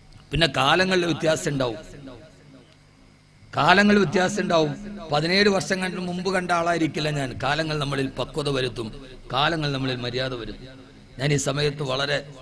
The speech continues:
നന്ദിയോടെ ഓർക്കുന്ന ഒരാളുണ്ട്, നമ്മുടെ അലിയാരൂർ ഞണ്ണൻ.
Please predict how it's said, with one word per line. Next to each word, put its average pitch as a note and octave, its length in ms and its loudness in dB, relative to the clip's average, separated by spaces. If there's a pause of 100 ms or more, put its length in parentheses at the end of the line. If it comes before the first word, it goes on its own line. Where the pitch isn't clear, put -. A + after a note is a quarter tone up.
(140)
നന്ദിയോടെ D#3 580 2
ഓർക്കുന്ന C#3+ 380 0
ഒരാളുണ്ട്, B2+ 380 0
നമ്മുടെ A#2+ 200 -4
അലിയാരൂർ B2+ 380 -2
ഞണ്ണൻ. A2+ 420 -4